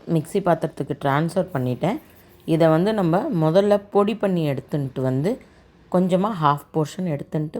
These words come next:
மிச்சத்தை ஜலம் விட்டு அரைச்சிட்டு உங்ககிட்ட காமிக்கிறேன். ஏதாவது சவுண்டு பேக்ரவுண்ட் இருந்ததுன்னா, எல்லாத்தையுமே நான் மியூட்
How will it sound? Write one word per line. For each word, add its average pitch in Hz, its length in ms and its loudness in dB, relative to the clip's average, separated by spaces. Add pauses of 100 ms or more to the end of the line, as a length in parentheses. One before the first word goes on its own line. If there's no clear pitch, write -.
மிச்சத்தை 190 360 -2
ஜலம் 147 340 2
விட்டு 151 260 -2
அரைச்சிட்டு 139 560 -4 (460)
உங்ககிட்ட 147 400 0
காமிக்கிறேன். 156 680 0 (420)
ஏதாவது 175 580 4
சவுண்டு 196 420 2
பேக்ரவுண்ட் 170 500 4
இருந்ததுன்னா, 165 460 0
எல்லாத்தையுமே 160 560 0
நான் 151 200 0
மியூட் 208 260 0